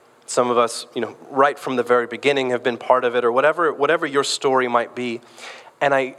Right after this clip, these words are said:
it is very normal and natural for you to have been wounded because you chose to say yes to serving at some point in your church experience.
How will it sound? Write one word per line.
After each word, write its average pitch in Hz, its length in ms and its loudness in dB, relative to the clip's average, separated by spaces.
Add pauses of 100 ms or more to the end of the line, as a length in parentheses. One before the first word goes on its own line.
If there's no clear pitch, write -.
(160)
it 143 140 -4
is 135 160 -4
very 139 680 0
normal 147 720 2 (300)
and 117 160 0
natural 135 480 0
for 117 180 -2
you 135 440 -4 (240)
to 123 80 -2
have 123 220 2
been 113 220 -4
wounded 135 440 0
because 113 300 -6
you 110 80 -8
chose 120 300 0
to 113 120 -8
say 117 180 -2
yes 113 300 0
to - 140 -8
serving 120 500 -2
at - 140 -4
some 123 360 0
point 120 380 -2 (320)
in 123 220 -2
your 117 120 0
church - 480 -6 (100)
experience. - 840 -10